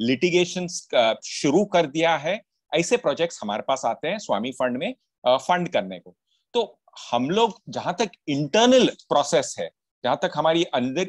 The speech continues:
अ, अंदर की प्रक्रिया है, उसके अंदर हम लोग, you know, we try to be as fast as possible।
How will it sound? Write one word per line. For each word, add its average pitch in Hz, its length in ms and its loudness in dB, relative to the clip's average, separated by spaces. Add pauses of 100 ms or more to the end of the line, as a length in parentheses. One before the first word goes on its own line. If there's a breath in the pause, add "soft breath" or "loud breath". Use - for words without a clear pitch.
अ, 123 320 4
अंदर 170 260 -2
की 214 120 -8
प्रक्रिया 151 540 0
है, 104 200 -6 (400)
उसके 196 260 -6
अंदर 269 220 2
हम 208 160 -2
लोग, 220 160 -4
you 202 100 -2
know, 185 120 -4
we 180 120 -4
try 185 160 2
to 185 100 -10
be 185 80 0
as 175 140 0 (120)
fast 143 220 -4
as 147 80 -10 (140)
possible। 120 320 -4